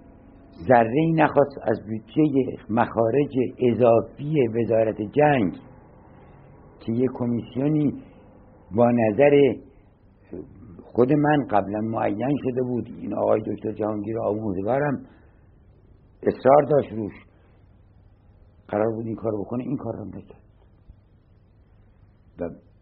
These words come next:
من اون وقت آلمان بودم، تلگراف به من شد، شب آمدم خونه، دیدم که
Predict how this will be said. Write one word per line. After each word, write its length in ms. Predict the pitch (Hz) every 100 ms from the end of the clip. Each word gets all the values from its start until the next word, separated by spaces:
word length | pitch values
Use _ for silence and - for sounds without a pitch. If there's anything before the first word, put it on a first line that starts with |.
| _ _ _ _
من 280 | 78 92 117
اون 100 | 90
وقت 180 | 90 -
آلمان 360 | 95 98 107 85
بودم، 260 | 78 - - _ _ _ _ _
تلگراف 500 | 87 85 92 110 -
به 80 | 87
من 180 | 90
شد، 260 | 85 98 - - _ _
شب 220 | - 110 104
آمدم 400 | 90 92 98 82
خونه، 520 | 80 76 80 95 95 - _ _ _ _ _
دیدم 300 | 92 101 107
که 180 | 104